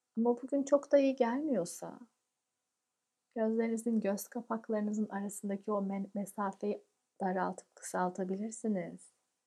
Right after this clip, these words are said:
Bir noktaya odaklayabilirsiniz. Dikkatinizi tüm vücudunuza taşıyın. Zeminin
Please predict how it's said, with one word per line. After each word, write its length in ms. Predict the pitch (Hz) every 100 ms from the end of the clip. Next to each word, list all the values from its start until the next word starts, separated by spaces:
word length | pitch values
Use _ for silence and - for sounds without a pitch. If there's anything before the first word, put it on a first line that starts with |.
| _ _ _ _ 214
Bir 120 | 202
noktaya 500 | 190 190 196 196 190
odaklayabilirsiniz. 1500 | 180 170 - 185 180 180 180 185 - 180 165 - - - - _ _ _ _ _ _ _ _ _ _ _ _ _ _ _ _ _ _ _ _ _ _ _ _ _ _ _ _ _ _ _ _ _ _ _ _ _ _ _ _
Dikkatinizi 880 | _ 208 208 202 196 190 202 196 - _ _ _
tüm 540 | 196 196 208 208 196
vücudunuza 720 | 185 185 180 180 180 180 180
taşıyın. 840 | 190 185 - 208 190 165 165 247 - _ _ _ _ _ _ _ _ _ _ _ _ _ _ _ _ _ _ _ _ _ _ _ _
Zeminin 580 | - 180 175 175 175